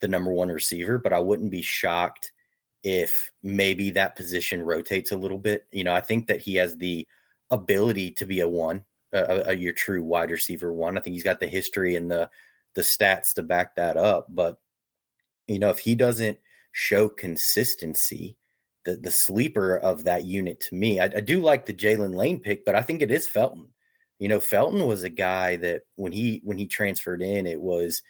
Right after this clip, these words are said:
he's raw. He was a track guy in high school. He's got speed, but, you know, he didn't really blow anybody away at the lower levels, uh, at Norfolk State. And,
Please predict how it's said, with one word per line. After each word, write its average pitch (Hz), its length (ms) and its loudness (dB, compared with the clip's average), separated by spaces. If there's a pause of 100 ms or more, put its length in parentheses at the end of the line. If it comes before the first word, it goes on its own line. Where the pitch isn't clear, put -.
(360)
he's 82 240 -8
raw. 101 720 6
He 92 280 -8
was 85 200 -6
a 85 60 -8
track 98 460 0
guy 92 200 0
in 87 120 -10
high 101 260 0
school. 95 320 -4
He's 87 140 -6
got 92 240 -4
speed, 101 720 0
but, 82 220 -4 (600)
you 92 160 -4
know, 87 100 2
he 101 200 -6
didn't 120 280 0
really 107 280 2
blow 95 400 2
anybody 95 460 2
away 92 440 2
at 90 100 -6
the 85 60 -6
lower 85 380 -2
levels, 95 840 2 (120)
uh, 85 280 -2
at 82 60 -6
Norfolk 87 400 -8
State. 104 680 2
And, 82 300 -8